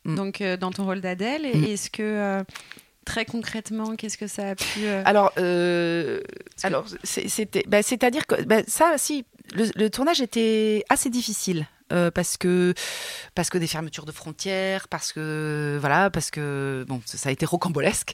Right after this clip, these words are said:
Speaker 1: parce que on était, euh, bah, dans la monta-, enfin, dans des, des situations, ouais, physiques, euh, difficiles, euh, parce que, hum,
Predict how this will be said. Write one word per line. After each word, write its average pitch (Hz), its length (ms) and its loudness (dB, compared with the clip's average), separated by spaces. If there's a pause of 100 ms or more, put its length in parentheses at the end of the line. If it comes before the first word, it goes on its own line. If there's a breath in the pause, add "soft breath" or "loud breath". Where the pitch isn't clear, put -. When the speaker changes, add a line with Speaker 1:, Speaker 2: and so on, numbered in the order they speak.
(280 loud breath)
Speaker 1:
parce 185 240 4
que - 140 0
on 151 280 4
était, 135 480 -2
euh, 98 460 -4
bah, - 260 -4
dans 117 140 -2
la 113 80 0
monta-, 113 380 -2
enfin, 135 160 -2
dans 131 100 -2
des, 117 300 -4
des 110 240 -8
situations, 123 680 -8
ouais, 208 160 2
physiques, - 480 -10
euh, 117 300 -6
difficiles, 120 400 -4 (640 loud breath)
euh, 156 240 8
parce - 320 2
que, 151 320 0
hum, 117 440 0